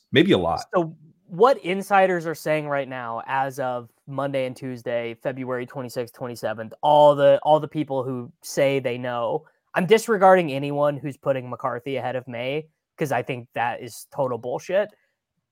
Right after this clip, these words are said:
Speaker 2: M-, most everyone is saying no one really wants to trade up that bad other than for McCarthy, but that would maybe be trading up to, like, seven or something like that.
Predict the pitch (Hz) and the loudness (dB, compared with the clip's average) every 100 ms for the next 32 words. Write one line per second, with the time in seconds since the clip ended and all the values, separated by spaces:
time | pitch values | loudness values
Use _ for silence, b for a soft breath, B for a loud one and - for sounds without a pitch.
0 | _ 170 170 180 185 226 226 214 185 170 | _ -10 -6 -4 4 8 8 6 4 4
1 | 151 147 135 151 139 131 123 117 _ _ | 2 0 -2 -2 -2 -2 -6 -12 _ _
2 | _ _ _ _ 139 151 160 156 160 151 | _ _ _ _ 2 4 4 4 4 4
3 | 147 - 147 151 135 135 - 123 123 120 | 0 -4 -6 -2 0 -2 -2 -4 -2 -2
4 | 127 - 156 147 139 135 131 127 120 139 | -4 0 0 2 0 -2 -2 -4 -2 -2
5 | 127 127 117 113 120 139 135 131 127 123 | -2 -4 -10 -8 -6 -4 -4 -8 -8 -8
6 | 123 - 123 123 117 - 117 110 - - | -10 -8 -8 -6 -10 -10 -10 -10 -8 -4
7 | 113 131 131 131 - 151 156 160 160 156 | -4 -6 -8 -8 -6 -6 -6 -4 -4 0
8 | 180 185 | 2 2